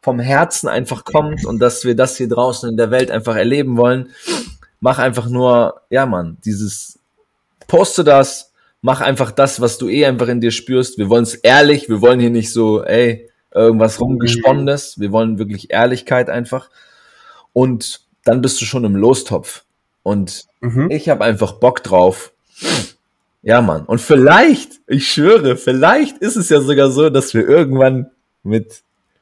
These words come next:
Speaker 1: Jeffrey zusammen eine Podcast-Folge aufnehmen.
Speaker 2: Ey.
Speaker 1: Das wär ja mal,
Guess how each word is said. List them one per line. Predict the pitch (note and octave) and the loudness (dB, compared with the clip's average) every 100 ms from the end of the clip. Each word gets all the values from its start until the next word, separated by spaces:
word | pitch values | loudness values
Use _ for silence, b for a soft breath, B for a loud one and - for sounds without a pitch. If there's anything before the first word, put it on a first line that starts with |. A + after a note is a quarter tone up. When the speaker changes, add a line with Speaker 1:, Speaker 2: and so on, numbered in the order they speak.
| _ | _
Speaker 1:
Jeffrey | A#2+ C#3 - G#2+ G2+ | 2 2 2 -2 -2
zusammen | - F#2 G2 F#2+ | -4 -2 -2 0
eine | G2 G#2+ | -2 -2
Podcast-Folge | G2 C3 C3 A2 G#2 - - G2+ G#2 G2+ | -2 -4 -2 -2 -4 -6 -2 0 2 0
aufnehmen. | F#2+ - - G2 F#2 | 0 -2 -4 -4 -4
Speaker 2:
Ey. | F#2 | -2
Speaker 1:
Das | B2+ D3+ | -2 2
wär | C3 A#2+ | 4 6
ja | A#2 | 6
mal, | A#2+ A#2 A2+ | 6 4 2